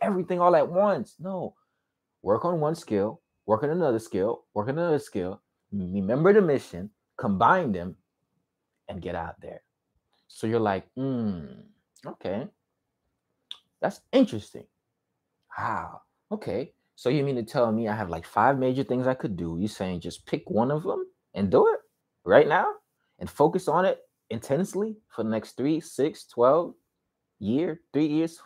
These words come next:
six years, however, however long it takes to get to a point where I feel really great and comfortable about it, that's exactly what I'm saying.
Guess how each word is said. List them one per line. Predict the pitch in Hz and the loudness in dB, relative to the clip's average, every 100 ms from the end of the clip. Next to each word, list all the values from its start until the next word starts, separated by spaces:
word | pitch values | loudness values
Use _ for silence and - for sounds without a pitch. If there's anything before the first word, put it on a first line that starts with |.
| _ | _
six | - 156 - | -4 -4 2
years, | 165 | 4
however, | 139 151 156 104 | 6 6 4 4
however | 135 156 156 | 6 6 4
long | 143 147 | 2 0
it | 120 | -4
takes | - 165 - _ - | -2 -4 -4 _ -16
to | - | -6
get | 113 143 | -2 0
to | 151 | 0
a | 113 | -2
point | - 160 120 | 0 -2 4
where | 120 | 4
I | |
feel | 120 131 101 90 | 4 -2 -4 -4
really | 92 127 143 135 | -2 -2 0 -2
great | 95 98 135 92 | -2 0 0 0
and | 202 | -4
comfortable | - 131 - 160 165 | -6 -8 -6 -6 -2
about | 170 175 180 | 4 4 4
it, | - _ _ _ _ _ - | -4 _ _ _ _ _ -16
that's | 85 | -10
exactly | 90 92 90 87 | -4 -2 -2 -2
what | 85 | -4
I'm | 80 | -6
saying. | - | -10